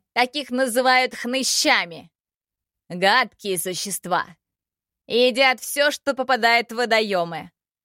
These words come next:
От мусора до людей. Некоторые держат их, как свиней,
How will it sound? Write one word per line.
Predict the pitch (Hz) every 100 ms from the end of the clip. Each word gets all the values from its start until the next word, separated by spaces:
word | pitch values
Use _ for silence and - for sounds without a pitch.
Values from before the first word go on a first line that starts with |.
| _ -
От | 214 220 226
мусора | 240 302 339 - 277 277 262
до | 220 226
людей. | 226 220 185 175 165 95 - _ _ _ _ _ _ _ -
Некоторые | 202 214 202 - 240 226
держат | 202 254 226 208 208
их, | 226 -
как | - 233 -
свиней, | 254 247 233 190 170